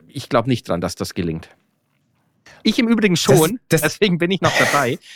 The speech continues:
Speaker 1: Jetzt nicht überinvestiert,
Speaker 2: Ja.
Speaker 1: aber mich interessiert das sehr, deine Meinung.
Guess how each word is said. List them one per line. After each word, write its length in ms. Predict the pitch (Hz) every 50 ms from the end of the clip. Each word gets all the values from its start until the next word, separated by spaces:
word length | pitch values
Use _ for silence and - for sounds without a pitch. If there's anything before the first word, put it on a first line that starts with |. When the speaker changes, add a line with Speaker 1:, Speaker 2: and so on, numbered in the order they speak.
| - - _
Speaker 1:
Jetzt 220 | 143 135 - -
nicht 160 | 143 - -
überinvestiert, 720 | 202 226 262 254 - 226 - 151 165 160 - 214 240 254 -
Speaker 2:
Ja. 60 | - -
Speaker 1:
aber 540 | 143 151 175 165 175 170 170 170 170 165
mich 140 | 160 156 147
interessiert 340 | 156 160 160 151 - 180 165
das 100 | 156 -
sehr, 100 | - 165
deine 200 | 151 117 95 85
Meinung. 260 | 82 78 78 82 90